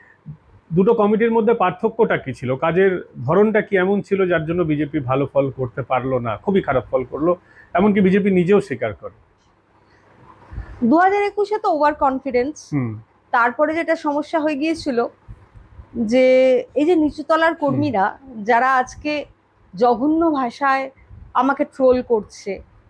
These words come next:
Speaker 1: হুম।
Speaker 2: তো এরা তখনও নিশ্চয়ই কাউকে না কাউকে ট্রোল করেছিল, অর্থাৎ তখন তৃণমূলে ভেবে নিয়েছিল বোধহয় বিজেপি ক্ষমতায় আসবে।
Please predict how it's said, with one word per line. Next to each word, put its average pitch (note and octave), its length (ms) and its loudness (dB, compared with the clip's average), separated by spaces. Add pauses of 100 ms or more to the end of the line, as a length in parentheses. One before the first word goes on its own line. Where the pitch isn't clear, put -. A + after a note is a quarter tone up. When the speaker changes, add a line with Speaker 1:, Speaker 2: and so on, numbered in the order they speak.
Speaker 1:
হুম। A#2+ 120 -10
Speaker 2:
তো C#4 100 2
এরা D4+ 100 2
তখনও D#4+ 460 0
নিশ্চয়ই G4 360 -2
কাউকে D4 280 0
না D#4+ 120 -4
কাউকে E4 220 -4
ট্রোল D#4+ 280 -4
করেছিল, A#3 460 -4
অর্থাৎ C4+ 480 0 (640)
তখন C4+ 260 2
তৃণমূলে E4+ 440 2
ভেবে D#4+ 220 2
নিয়েছিল D#4+ 380 -2
বোধহয় D#4 200 0
বিজেপি C4 320 -4
ক্ষমতায় A#3+ 440 0
আসবে। E3 380 -4